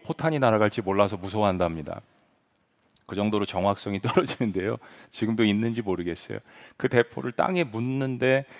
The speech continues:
땅을 그냥 막 파는 그 역할을 했거든요. 그러니까 삽들고 맨날 땅 파는 역할을 했어요. 한 일 년 정도는. 근데 너무 힘들 때마다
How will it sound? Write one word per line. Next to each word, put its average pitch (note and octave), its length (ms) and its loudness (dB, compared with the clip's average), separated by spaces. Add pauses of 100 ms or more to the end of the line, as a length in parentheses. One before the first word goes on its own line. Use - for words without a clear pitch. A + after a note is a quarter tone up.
(360)
땅을 C#3+ 280 2
그냥 B2 280 4
막 A2+ 240 0
파는 F#3 400 0
그 C3 140 0
역할을 G2 600 0 (220)
했거든요. F#2 520 -6
그러니까 G2+ 260 -12
삽들고 F#3+ 540 0
맨날 C#3 440 4
땅 E3+ 240 -2
파는 G3 300 2
역할을 A2+ 360 2
했어요. F#2+ 480 -2 (220)
한 G#2+ 160 -4
일 G#2+ 160 4
년 A#2 180 0
정도는. F#2+ 540 -8 (840)
근데 - 160 -4
너무 - 500 -2
힘들 E3 320 0
때마다 B2 680 2